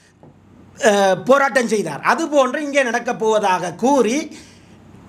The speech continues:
நீர்வேலி சந்திக்கு அருகிலே இருக்கின்ற இரும்பு கடை பகுதியிலே, இரும்பு கடை ஒன்று இருக்கின்றது,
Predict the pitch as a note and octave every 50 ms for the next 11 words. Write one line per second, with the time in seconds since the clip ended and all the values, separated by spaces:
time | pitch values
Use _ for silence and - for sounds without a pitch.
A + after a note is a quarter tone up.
0 | - - - - G#3 A3 C#4 D#4 D#4+ E4 D4 D#4 D4+ D4 D4 A3+ - B3+ C4 C4
1 | C4 C#4 - - B3+ A#3+ B3 A#3+ A#3+ A#3+ A#3 A3+ A3 G#3 G#3 G3+ G#3+ G#3+ G3 F#3+
2 | G3 F3+ F3+ G3+ A3+ C#4 C4+ C4+ C#4 - - A#3+ A3+ A3 G#3 - - G3+ F#3+ F#3
3 | F#3+ G3 F#3 F3 F3 D#3+ D3+ D#3+ G3 B3 B3 - F#3 G#3 G#3+ G#3 G3+ A3+ G#3 G3
4 | F#3+ F#3+ F#3+ F3+ E3+ D#3+ - F#3 E3+ D3+ D3+ C#3+ D3+ G3+ C#4+ -